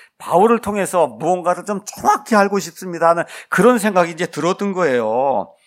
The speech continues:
자, 그래서 이 사람들이 세 가지를 지금, 예, 이제 묻고 있는 거예요. 예수 그리스도 안에서 이미 죽은 자들,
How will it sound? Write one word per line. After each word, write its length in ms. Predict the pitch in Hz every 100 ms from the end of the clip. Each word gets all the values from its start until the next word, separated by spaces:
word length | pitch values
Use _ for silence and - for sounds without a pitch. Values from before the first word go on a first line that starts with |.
| _
자, 140 | - 214
그래서 420 | 220 208 220 190 - _
이 140 | 180
사람들이 440 | 185 202 196 175 196
세 320 | - 156 190
가지를 380 | 202 190 175 160
지금, 260 | 156 175 151 _ _ -
예, 140 | 139 131
이제 200 | 131 151
묻고 340 | 117 147 180
있는 280 | 131 127 139
거예요. 240 | 139 110 - _ _
예수 440 | 135 160 226 214 220
그리스도 400 | 185 190 175 185
안에서 280 | 170 170 156
이미 340 | 131 135 151
죽은 300 | - 123 131
자들, 260 | 113 107